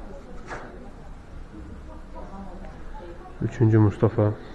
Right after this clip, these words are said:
Üçüncü Mustafa.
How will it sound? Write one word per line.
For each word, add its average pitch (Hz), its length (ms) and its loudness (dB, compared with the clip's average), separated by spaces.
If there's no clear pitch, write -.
Üçüncü - 340 -4
Mustafa. 110 520 0